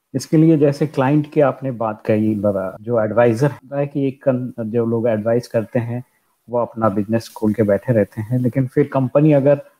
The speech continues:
अ, गिर जाती है या छोड़ के चली जाती है, ऐसे भी कई चीजें होती हैं,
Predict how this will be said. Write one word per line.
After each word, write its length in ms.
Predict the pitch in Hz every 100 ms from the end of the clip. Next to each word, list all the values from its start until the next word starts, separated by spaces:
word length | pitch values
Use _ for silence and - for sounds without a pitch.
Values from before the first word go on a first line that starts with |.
| _ _ _
अ, 140 | 123 123
गिर 260 | 113 143
जाती 320 | 131 120 113
है 60 | 135
या 100 | 127
छोड़ 300 | - 110 127
के 140 | 131
चली 220 | 127 120 117
जाती 240 | 113 123
है, 80 | 120
ऐसे 180 | 120 131
भी 100 | 131
कई 200 | 123 117
चीजें 280 | 117 104
होती 280 | 98 85 92
हैं, 120 | 87